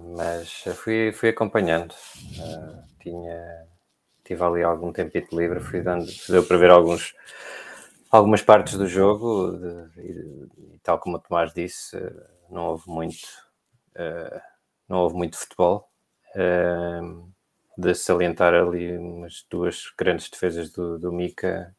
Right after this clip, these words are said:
e uma def-, boa defesa do Galvanito também, já no final do jogo,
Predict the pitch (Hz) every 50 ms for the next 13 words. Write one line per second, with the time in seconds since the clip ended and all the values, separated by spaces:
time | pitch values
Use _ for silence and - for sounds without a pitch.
0 | _ - 92 87 87 87 82 82 82 82 82 80 - - - - _ _ _ -
1 | 92 90 82 - - - 87 82 82 80 82 82 80 80 78 82 80 80 82 -
2 | - - - _ - 85 85 85 85 - _ _ _ _ - - - - - -
3 | - - _ _ _ _ _ 87 85 85 - - 82 78 78 - 82 80 - 90
4 | 85 85